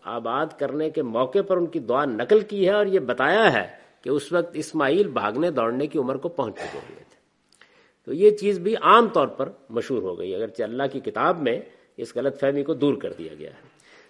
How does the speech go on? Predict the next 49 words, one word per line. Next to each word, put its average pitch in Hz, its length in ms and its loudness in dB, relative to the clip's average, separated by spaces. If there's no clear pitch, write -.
تو - 80 -12
جب 185 240 2
انہوں 208 140 6
نے 208 60 6
قربانی 170 440 2
کی 220 240 0
ہے 208 80 2
اس 135 160 -10
کے 160 80 0
بارے 147 200 0
میں 165 120 0
یہ 160 80 0
معلوم 160 360 2
ہے 180 80 2
کہ 156 80 0
فلما 151 480 -2
بلغ 143 420 0
معہ 135 220 2
السعی 151 520 0
کے 120 60 -2
الفاظ 107 380 -4
آئے 117 220 0
ہیں، 101 140 -4
یعنی 117 260 -4
اسماعیل 127 580 0
باپ 123 380 0
کے 156 100 0
ساتھ 160 280 -2
بھاگ 131 280 6
دوڑ 214 240 10
کی 185 120 6
عمر 165 160 6
کو 139 100 -2
پہنچ 104 320 -6
چکے - 180 -12
تھے۔ - 160 -20
اس 214 240 2
موقع 131 280 2
پر 143 100 0
انہوں 127 160 0
نے 117 60 0
قربانی 107 460 -2
کی 233 280 -6
اور 147 200 -4
قربانی 127 520 0
جب 135 180 0
اللہ 110 180 -6
تعالیٰ 110 340 -4
نے 101 200 -4